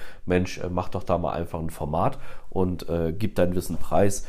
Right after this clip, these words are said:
sodass die Leute, mit denen du sprichst, nachher auch auf dem gleichen Stand sind und die Joint Ventures, die dort meist entstehen, sind weitaus, ähm, zielführender.“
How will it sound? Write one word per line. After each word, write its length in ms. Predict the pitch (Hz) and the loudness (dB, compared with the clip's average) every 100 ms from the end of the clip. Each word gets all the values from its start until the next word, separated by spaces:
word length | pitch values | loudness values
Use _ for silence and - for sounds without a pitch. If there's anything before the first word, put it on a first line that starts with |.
| - | -6
sodass 380 | - 95 90 - | 0 0 0 -2
die 140 | - 104 | -2 2
Leute, 360 | 101 95 101 | 4 4 2
mit 220 | 92 87 | 0 0
denen 200 | 90 90 | 0 0
du 140 | 85 95 | 0 -2
sprichst, 520 | - - 90 - - | -4 -2 -2 -2 -6
nachher 440 | 87 92 87 - | -4 0 0 0
auch 320 | - 85 - - | 0 -2 -2 -6
auf 100 | - | -4
dem 140 | 82 | 0
gleichen 300 | 85 78 80 | 2 0 -2
Stand 340 | - 85 92 | -2 0 0
sind 240 | 92 90 - - - - | 0 -2 -2 -6 -6 -2
und 360 | - 87 85 - - | -2 -2 -4 -6 -4
die 100 | 90 | -4
Joint 340 | 82 82 80 | 0 0 2
Ventures, 340 | 85 95 98 - | 2 2 0 2
die 140 | 98 | 4
dort 220 | 85 85 | 6 4
meist 280 | 80 85 - | 4 2 0
entstehen, 460 | 76 - 85 80 78 - - - - - - - - - | -4 -2 0 2 4 4 6 4 4 0 2 2 4 0
sind 320 | 85 87 76 | 0 -2 -2
weitaus, 720 | 69 82 - 76 78 76 - 76 | -4 -4 -4 -2 -2 -2 -4 -6
ähm, 180 | 73 | -4
zielführender.“ 640 | 67 - 87 - 78 71 | -4 -2 0 2 0 0